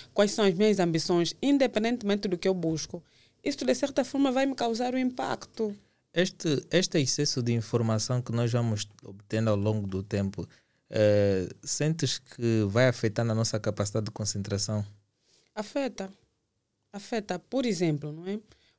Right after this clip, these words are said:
Speaker 1: Por exemplo, uma coisa que, que nós vimos agora, né?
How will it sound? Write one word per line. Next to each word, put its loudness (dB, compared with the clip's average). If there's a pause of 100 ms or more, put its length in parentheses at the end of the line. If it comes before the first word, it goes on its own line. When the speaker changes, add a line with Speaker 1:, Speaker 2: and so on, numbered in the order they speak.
(100)
Speaker 1:
Por -14
exemplo, -4
uma -10
coisa -4
que, -18 (2250)
que -14
nós -4
vimos -4
agora, -4
né? -4